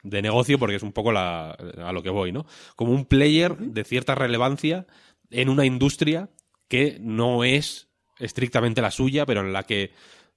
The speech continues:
pues, parece que está metiendo morro, ¿no? Entiendo que este tipo de anuncios, como el de Marvel o el de Star Wars, los dos una puta mierda, como un templo, no sabemos <laughs> ni qué muñecos van a salir,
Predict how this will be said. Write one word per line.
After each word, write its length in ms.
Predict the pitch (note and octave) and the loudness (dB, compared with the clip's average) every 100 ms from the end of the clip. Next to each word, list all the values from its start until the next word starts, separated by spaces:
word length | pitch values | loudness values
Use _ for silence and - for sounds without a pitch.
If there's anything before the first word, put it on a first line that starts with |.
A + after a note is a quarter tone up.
| _ | _
pues, 180 | G2 - | -12 -4
parece 240 | G#2 A#2 | -2 -2
que 40 | G#2+ | -4
está 140 | G#2+ | -2
metiendo 1040 | G2+ G2+ F#2+ G2 F#2+ F#2+ F#2 F2 F2 E2+ | -2 -2 0 0 0 0 0 -2 -4 -6
morro, 360 | F2+ G#2 F#2 E2+ | -2 -2 -2 -4
¿no? 180 | A#2 D#3+ - - | -6 -8 -14 -14
Entiendo 400 | A2 A2+ C3+ B2 | -4 0 2 2
que 80 | G#2 | 0
este 260 | F#2+ A2 G2+ | -4 -4 -2
tipo 220 | A#2+ C#3+ | 0 0
de 80 | C3 | 2
anuncios, 480 | D3 D#3+ D#3 F3+ | 2 2 -2 -6
como 240 | - F2 E2+ | -10 -10 -8
el 80 | E2+ | -6
de 100 | F2 | -2
Marvel 400 | G#2+ A2+ F#2+ F#2 | 0 0 -2 -2
o 80 | |
el 80 | F#2 | -4
de 160 | F2+ F#2 | -4 -6
Star 200 | F2 A2+ | -4 -4
Wars, 320 | G2 A#2 C#3 | -2 -2 -4
los 240 | G#2 F#2 E2+ | -8 -8 -4
dos 220 | A2 G#2 | -4 -4
una 180 | F#2+ F2 | -6 -8
puta 240 | G#2 G#2+ | -8 -6
mierda, 460 | G#2 A2 B2 D3 D#3 _ | -4 -4 -4 -6 -12 _
como 160 | F#2+ | -6
un 180 | F#2+ F#2 | -4 -4
templo, 320 | A#2 A#2+ C#3 | -2 0 0
no 120 | C3 G#2 | 0 0
sabemos 480 | G#2 G#2+ G2 - - _ | 0 -2 -4 -8 -16 _
<laughs> 180 | _ _ | _ _
ni 160 | G#2+ G#2+ | -4 0
qué 160 | - A#2 | 2 2
muñecos 420 | A2+ A2+ A2+ A2 | 2 2 2 -2
van 120 | G#2+ | -2
a 40 | |
salir, 600 | G#2+ A2 B2+ C#3 C#3+ D3 | -2 0 2 2 0 -6